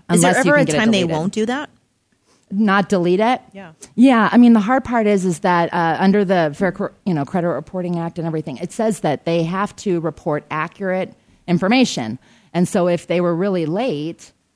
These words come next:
Speaker 2: uh, they're probably, you know, it's, it's a little more difficult for them to say that, then go in and delete. The bureaus don't like it when you, uh, when they're reporting, uh,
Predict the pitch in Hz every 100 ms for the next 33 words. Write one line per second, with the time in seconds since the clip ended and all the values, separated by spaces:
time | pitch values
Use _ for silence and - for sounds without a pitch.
0 | _ _ 175 156 156 - 180 165 156 -
1 | 190 139 - 180 - 226 202 190 190 175
2 | 160 180 170 180 156 165 147 170 170 185
3 | 165 180 156 - 156 151 147 143 - 151
4 | 175 160 170 151 151 147 131 104 - 165
5 | 156 202 220 202 160 190 170 156 160 143
6 | 151 147 147 143 147 147 143 135 _ _
7 | _ 208 185 180 180 170 160 156 180 180
8 | - 202 175 156 147 131 _ 160 156 147